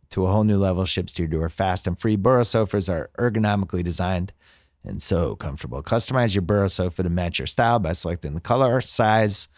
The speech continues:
armrest height, leg color. It even comes with a built-in U S B charger. Enjoy thirty days of cozy on your comfortable Burrow, risk-free. Or try out Burrow at one of their partner showrooms today.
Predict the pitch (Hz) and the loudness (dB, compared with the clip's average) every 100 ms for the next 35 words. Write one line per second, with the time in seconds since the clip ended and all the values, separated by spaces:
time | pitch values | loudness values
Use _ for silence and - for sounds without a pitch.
0 | - _ _ _ - 131 135 127 - 135 | -20 _ _ _ 2 4 4 4 2 4
1 | 131 - - 113 135 135 143 123 131 135 | 4 0 -2 2 2 4 2 4 4 2
2 | 143 143 131 104 85 135 147 - 147 135 | 2 2 2 0 2 2 2 2 2 4
3 | 127 - 135 143 160 151 160 165 - - | 2 2 2 4 2 2 2 -2 -4 -20
4 | - - _ 120 110 143 127 160 190 226 | -20 -20 _ 2 4 4 4 4 4 4
5 | 208 208 175 - 196 180 151 120 107 - | 4 4 2 2 2 4 2 2 2 2
6 | 180 - 170 156 156 147 143 139 165 - | -2 0 0 2 4 4 4 4 2 0
7 | 143 113 95 - _ _ _ _ _ _ | 0 0 -2 -8 _ _ _ _ _ _
8 | - - 160 170 196 185 160 170 170 143 | -8 2 2 4 4 4 4 4 6 6
9 | 107 117 123 120 113 - 123 104 117 123 | 4 4 4 4 2 2 0 0 0 2
10 | 117 113 107 - 110 117 139 | 4 4 2 0 0 2 2